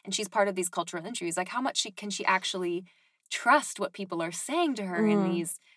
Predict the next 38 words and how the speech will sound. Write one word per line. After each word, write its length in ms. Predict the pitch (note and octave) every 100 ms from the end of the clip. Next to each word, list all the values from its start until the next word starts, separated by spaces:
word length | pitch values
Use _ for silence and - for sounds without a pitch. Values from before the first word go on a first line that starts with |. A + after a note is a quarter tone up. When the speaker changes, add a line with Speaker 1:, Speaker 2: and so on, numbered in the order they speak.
| _
Speaker 1:
like, 140 | D#3 -
cultural 400 | F#3+ F#3+ - F3
fit 480 | - G3+ - - - _ _ _ _ _
interviews? 760 | A3+ F4 - F4+ F3+ - - -
It's 120 | -
like 120 | D4+ F4+
a 40 |
bit 120 | F4
of 100 | F4+
a, 120 | D#4+ A3 - - -
mm, 320 | G#3+ G#3+ G#3 -
a 80 | G3
muddy, 580 | G3+ G#3 G#3 G#3 G#3 -
muddy 400 | G#3 G#3+ G#3 F3+
situation, 720 | F3 F#3+ G3+ F#3+ F4 - - -
you 160 | G#3 G3+
Speaker 2:
Yeah. 180 | G3+ F#3
Speaker 1:
know? 120 | F#3 - - - - - _ _ -
Speaker 2:
I 120 | G3+
have 200 | G3 G3+
so 140 | -
Speaker 1:
What 20 | E3+
do 40 |
you 0 |
Speaker 2:
many 160 | F3 G3
Speaker 1:
think? 80 | F#3
Speaker 2:
thoughts 220 | - F#3+
about 280 | E3 - -
this. 420 | - E3 - -
Speaker 1:
Yeah. 220 | G2 - - _ _
Speaker 2:
So 220 | - G3
first 380 | F#3 A3+ A#3+ C4+
of 120 | A3+
all, 440 | E3 D3+ - F#3+ G3+ _ _ _ _ -
keep 200 | G#3+ A#3
in 100 | A3
mind 300 | F3 E3 E3+
that 180 | D#3